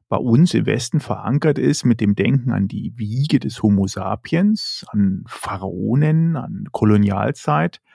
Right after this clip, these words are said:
Aber was ist denn mit den Jahrhunderten dazwischen? Denn im Mittelalter herrschten in Afrika mächtige Könige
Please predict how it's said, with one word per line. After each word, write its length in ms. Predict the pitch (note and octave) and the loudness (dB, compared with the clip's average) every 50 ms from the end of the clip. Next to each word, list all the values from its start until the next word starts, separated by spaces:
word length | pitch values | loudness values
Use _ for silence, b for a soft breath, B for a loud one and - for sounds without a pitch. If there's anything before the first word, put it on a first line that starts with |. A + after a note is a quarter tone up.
| b b b b b b b | b b b b b b b
Aber 220 | b A#2+ A#2+ B2+ | b 0 2 2
was 160 | C3 C#3 - | 2 2 0
ist 140 | G3+ - - | -2 -2 0
denn 120 | - C#3 C3+ | 0 2 2
mit 160 | C3+ C3 - | 2 0 0
den 120 | B2 A#2+ | 0 2
Jahrhunderten 800 | A#2 A2 G#2 A2+ - F3+ F#3+ F#3+ F3 D#3 B2 A#2+ - - A#2 A2 | 2 2 0 2 4 4 6 6 6 4 2 0 -2 -6 -6 -4
dazwischen? 800 | G#2 G#2 G#2+ - - G3 A3 - - - G#2+ - - - - _ - | -4 -6 -6 -4 -4 -4 -4 -4 -6 -8 -8 -8 -10 -12 -14 _ 0
Denn 120 | A#2 A#2 | 2 4
im 140 | A#2+ A#2+ A#2+ | 4 6 6
Mittelalter 960 | B2 C#3 - - - A#3+ F3 D3 - - B2+ C3+ D3 D#3 - - D#3+ D3+ D3+ - _ | 4 4 2 2 0 -2 -2 -2 -2 -2 -2 -2 -2 -2 -2 -2 -2 -2 -4 -6 _
herrschten 600 | - - - G2+ G#2 B2 D3+ - - - - D3+ | -12 -8 -4 -4 -2 -2 -4 -4 -6 -6 -4 -2
in 120 | C#3 B2 A2 | -2 -2 -2
Afrika 640 | - A#2+ B2+ - - C3+ C3 - - A2 A2 G#2+ A2+ | -2 -4 -4 -4 -6 -8 -8 -8 -12 -12 -12 -14 -16
mächtige 760 | C3+ C3 A2+ A2+ D3 - - - - - - - B2 - G#2 | -8 -4 0 0 0 0 -2 -8 -12 -8 -8 -8 -8 -8 -12
Könige 680 | G#2 - - A2+ A2 A2+ C3+ D3+ D#3+ D#3+ E3+ D#3+ E3 F#3 | -10 -4 0 2 2 2 2 2 0 0 -2 -2 -2 -4